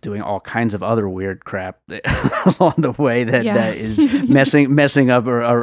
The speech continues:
Speaker 1: a regular narrative that you would expect from this kind of a movie. And the way that that kind of, uh, accents the, the emotional moments of this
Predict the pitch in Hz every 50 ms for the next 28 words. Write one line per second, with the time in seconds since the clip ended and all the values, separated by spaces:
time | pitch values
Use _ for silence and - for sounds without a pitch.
0 | - - 120 113 113 120 113 117 123 127 117 113 113 120 120 117 117 107 104 113
1 | 113 107 104 104 107 110 107 104 101 98 113 92 - 120 113 104 98 - - -
2 | - 120 110 107 - - - 107 98 101 98 - - - 107 104 104 104 98 98
3 | 98 98 113 123 127 110 110 107 101 - - - - - - - - - 131 127
4 | 127 127 123 123 127 - 123 113 127 127 123 131 131 135 147 147 127 135 107 110
5 | 117 113 110 113 113 113 - - - - 107 110 110 107 107 101 101 95 - _
6 | - - _ _ _ _ _ - 113 104 95 92 92 95 - _ - 107 113 123
7 | - - - - 107 104 101 104 - - - - - _ - 120 113 123 117 110
8 | 110 104 104 104 104 107 107 104 104 101 104 - - - 110 98 98 107 110 113
9 | 120 117 107 - 117 104 95 101 104 101 101 - - -